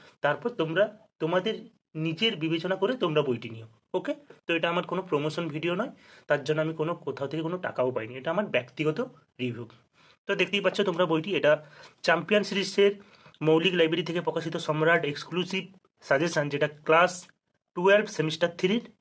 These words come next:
তোমাদের যে নতুন সিলেবাস হয়েছে তার বই, ইতিহাস বই, edited by জিৎ মৌলিক স্যার। তো দেখতে পাচ্ছ এটা বইটির ফ্রন্ট লুক রয়েছে এবং বইটির ব্যাক লুক এটা। এখানে তোমাদের এছাড়াও যে যে বইগুলো প্রকাশিত হয়েছে সেমিস্টার থ্রির, সেই বইগুলোর ছবি দেওয়া রয়েছে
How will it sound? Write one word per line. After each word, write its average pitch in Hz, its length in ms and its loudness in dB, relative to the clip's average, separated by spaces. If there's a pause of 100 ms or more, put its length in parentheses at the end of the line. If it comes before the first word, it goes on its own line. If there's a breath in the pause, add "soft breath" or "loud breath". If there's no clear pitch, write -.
(540 soft breath)
তোমাদের 160 280 -2
যে 160 80 -2
নতুন 151 240 -2
সিলেবাস 170 320 0
হয়েছে 170 200 0
তার 143 200 2
বই, 175 260 -2 (300 loud breath)
ইতিহাস 156 360 0
বই, 180 160 -6 (380 soft breath)
edited 160 400 2
by 202 160 2
জিৎ 143 240 -2
মৌলিক 123 280 -6
স্যার। 117 180 -10 (600 loud breath)
তো 175 220 -2
দেখতে 165 220 0
পাচ্ছ 180 180 0
এটা 170 140 4
বইটির 151 340 0
ফ্রন্ট 151 340 0
লুক 160 160 0
রয়েছে 156 300 0 (100)
এবং 131 300 -2
বইটির 131 340 -2
ব্যাক 131 240 -2
লুক 202 240 -2
এটা। 117 240 -4 (380 loud breath)
এখানে 160 260 0
তোমাদের 165 500 0 (180)
এছাড়াও 170 420 4
যে 165 140 2
যে 175 80 2
বইগুলো 156 320 2
প্রকাশিত 147 400 -6
হয়েছে 175 360 -2
সেমিস্টার 147 420 -4
থ্রির, 190 200 -4
সেই 139 200 -2
বইগুলোর 135 360 -2
ছবি 135 240 -4
দেওয়া 123 260 -2
রয়েছে 127 340 -4